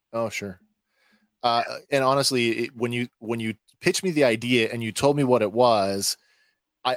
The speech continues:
I think I had, I, I had my, uh, my, uh, origin story, uh, locked in about five minutes.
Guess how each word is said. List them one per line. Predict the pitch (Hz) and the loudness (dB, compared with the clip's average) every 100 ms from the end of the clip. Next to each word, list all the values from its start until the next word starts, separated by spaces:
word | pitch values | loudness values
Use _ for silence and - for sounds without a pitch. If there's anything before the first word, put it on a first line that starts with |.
| - | -2
I | 127 | -4
think | - 151 | -2 0
I | 147 127 | 0 0
had, | 117 123 123 123 - | 0 0 -2 -4 -6
I, | 113 117 | -4 -4
I | - 120 | -4 -4
had | 123 135 | -2 -2
my, | 131 117 110 110 | 0 0 -2 -2
uh, | 113 104 107 | -4 -6 -8
my, | 110 107 104 101 101 - | -8 -6 -4 -4 -6 -6
uh, | 101 101 | -8 -2
origin | 120 143 127 120 | 2 2 0 -4
story, | - 107 104 104 101 _ | -2 0 -2 -4 -10 _
uh, | 113 98 92 87 _ - - | -6 -4 -4 -6 _ -20 -8
locked | 113 113 104 - | 0 2 2 -2
in | - | -14
about | 107 104 | -10 -10
five | - 120 110 | -4 0 0
minutes. | 95 107 98 - | -2 -6 -6 -6